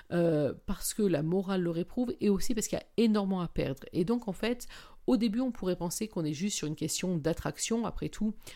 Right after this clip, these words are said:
de la même manière que Grace a besoin de ses béquilles, Jay et Hunter seraient tour à tour des béquilles pour sa reconstruction.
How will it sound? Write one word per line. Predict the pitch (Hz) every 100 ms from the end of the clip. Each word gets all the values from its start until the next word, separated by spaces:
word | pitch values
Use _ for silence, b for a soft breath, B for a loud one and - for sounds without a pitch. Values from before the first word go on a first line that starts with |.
| B
de | -
la | 165
même | 180
manière | 190 190 196
que | -
Grace | 156 180 -
a |
besoin | 165 170
de |
ses | 175
béquilles, | 160 175 - - 202 175 -
Jay | 147 185 175
et |
Hunter | 151 170 - 185
seraient | - - 165
tour | - 220 190
à |
tour | 156 202 185
des | 151
béquilles | 151 190 190 214 190
pour | - 139
sa |
reconstruction. | 147 185 190 - 175 - 220